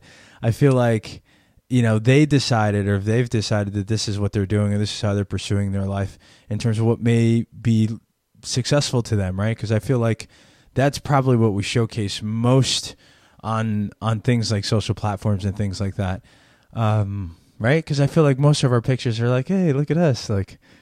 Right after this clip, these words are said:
we're living our best <laughs> lives ever." But <laughs> where's the social platform for posting, you know, "This is what I look like when I wake up and I'm not <laughs> feeling it." <laughs> You know what I mean? Or, or for example, you know, like,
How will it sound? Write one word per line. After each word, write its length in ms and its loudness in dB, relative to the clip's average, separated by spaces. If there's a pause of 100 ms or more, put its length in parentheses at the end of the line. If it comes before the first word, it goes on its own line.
(120)
we're 140 0
living 260 4
our 80 2
best 280 2
<laughs> 80 -2
lives 320 4
ever." 180 8 (160)
But 220 -2 (280)
<laughs> 400 2
where's 300 4
the 100 6
social 440 4
platform 640 0 (340)
for 160 0
posting, 540 4
you 140 2
know, 300 0 (440)
"This 220 2
is 100 0
what 120 2
I 60 0
look 220 -2
like 180 -4
when 140 -2
I 80 0
wake 240 -2
up 200 -4
and 100 -4
I'm 80 -6
not 120 4
<laughs> 220 -2
feeling 380 6
it." 240 4
<laughs> 80 2
You 100 2
know 140 2
what 100 2
I 60 0
mean? 300 0 (420)
Or, 420 2
or 160 2
for 160 2
example, 560 4
you 120 2
know, 180 2
like, 300 -2